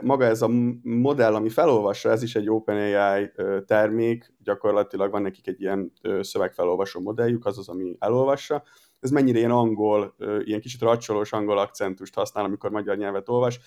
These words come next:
Lehet, hogy lehetne találni olyan modellt, ami magyar nyelvet szebben fel tud olvasni, de mivel én alapvetőleg az Open A I, ö, gyakorlatilag A P I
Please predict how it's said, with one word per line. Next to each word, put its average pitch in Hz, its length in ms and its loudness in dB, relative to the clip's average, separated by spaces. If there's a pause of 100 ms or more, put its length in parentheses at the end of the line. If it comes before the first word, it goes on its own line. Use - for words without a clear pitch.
(160)
Lehet, 120 400 4
hogy 117 140 -6
lehetne 101 360 -2
találni 104 460 0
olyan 101 240 0
modellt, 104 480 0
ami 101 120 -6
magyar 95 300 -4
nyelvet 95 300 -4
szebben 135 320 -4
fel 139 220 0
tud 131 160 -14
olvasni, 113 640 2
de 107 200 0
mivel 110 300 0
én 110 280 0
alapvetőleg 117 580 0
az 101 120 -4
Open 104 220 -8
A 98 240 -2
I, 101 80 -2 (300)
ö, 98 400 0 (200)
gyakorlatilag 98 640 -4 (200)
A 123 80 2 (160)
P 123 40 -4
I 117 140 2